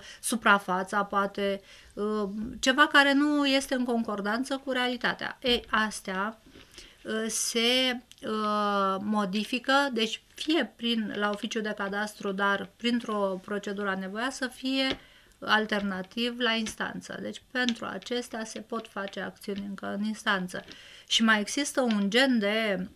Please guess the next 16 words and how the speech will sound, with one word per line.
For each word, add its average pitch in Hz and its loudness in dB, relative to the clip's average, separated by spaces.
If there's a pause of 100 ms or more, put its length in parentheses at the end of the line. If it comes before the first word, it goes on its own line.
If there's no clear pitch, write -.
(200)
uh, 190 0
greșeală 196 0 (1200)
care 214 4
privește, 226 2 (460)
uh, 202 2
suprafețe 214 0
mai 233 4
mari 254 8
sau 254 4
mai 214 2
mici 220 -4
decât 196 -2
cele 190 -2
reale 185 0
și - -4
atunci 233 -4